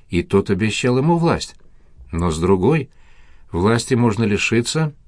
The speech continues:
если Митридат пойдет на римлян. Разумеется,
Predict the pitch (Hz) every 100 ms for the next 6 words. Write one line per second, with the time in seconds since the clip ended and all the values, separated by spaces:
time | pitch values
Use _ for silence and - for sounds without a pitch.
0 | - - 87 92 - 104 101 95 104 98
1 | 110 - 113 110 113 123 165 175 104 82
2 | 76 - - - - - - - - -
3 | 107 123 175 190 175 - 175